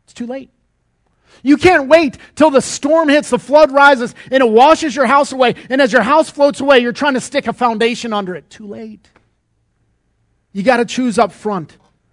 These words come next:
Jesus wants you to choose. He wants you to lay a foundation on him so that you can survive. Now, how do you do that? How do you do that?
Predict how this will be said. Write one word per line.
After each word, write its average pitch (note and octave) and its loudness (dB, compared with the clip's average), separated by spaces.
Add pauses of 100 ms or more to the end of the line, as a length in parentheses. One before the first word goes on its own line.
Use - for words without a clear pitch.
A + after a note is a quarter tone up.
(600)
Jesus A3 -4
wants A3 -4
you A3 -8
to F3+ -6
choose. E3 -14
He G3 -8
wants A3 -6
you C4 -6 (200)
to G#3+ -8
lay A3 0
a A3 0
foundation G#3+ -2
on G#3+ -4
him D#3+ -10 (760)
so - -6
that F#3 -4
you G3 -8
can F#3+ -10
survive. C#3 -14 (1000)
Now, E3+ -14
how E3 -8
do F3+ -8
you F#3+ -8
do D3 -8
that? B2 -20 (1900)
How E3 -20
do F3 -14
you E3+ -16
do A2 -20
that? G#2 -20